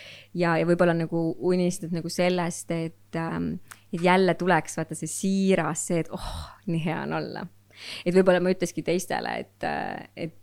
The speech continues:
äh, väga paljudel tegelikult on kõik väga hästi ja mõtle ja teadvusta seda, et sul on nagu väga hästi. Ma mõtlen ka tagasi ja mõtlen, et aastaga tagasi, et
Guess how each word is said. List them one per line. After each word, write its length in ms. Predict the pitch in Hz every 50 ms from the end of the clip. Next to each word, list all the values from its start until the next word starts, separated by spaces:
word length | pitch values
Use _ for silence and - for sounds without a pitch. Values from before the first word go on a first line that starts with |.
| _ 170
äh, 160 | 165 165 165 165 160
väga 220 | 170 170 - 170 165
paljudel 400 | - 170 165 165 160 - 165 156
tegelikult 320 | - 160 165 160 - -
on 80 | 165 160
kõik 160 | 170 170 - - 165
väga 160 | 160 - 160 160 185
hästi 460 | 196 214 - - - - - 170 170 175 202
ja 80 | 170
mõtle 400 | 170 175 180 175 - - 170 165
ja 80 | 165 160
teadvusta 400 | 175 170 170 - 160 - - 160
seda, 160 | 165 160 160
et 80 | 156 -
sul 160 | - 170 175
on 160 | 180 175 165
nagu 160 | 160 151 -
väga 160 | 156 165 160 165
hästi. 180 | 175 - -
Ma 140 | 175 175 175
mõtlen 240 | 170 - - 165 170
ka 80 | 175
tagasi 400 | 175 180 175 170 156 165 - 170
ja 20 | 165 170
mõtlen, 300 | 170 - - - 139 -
et 160 | - - - -
aastaga 400 | 160 175 - - 156 160 156 -
tagasi, 400 | 160 165 165 160 165 160 156 -
et 80 | _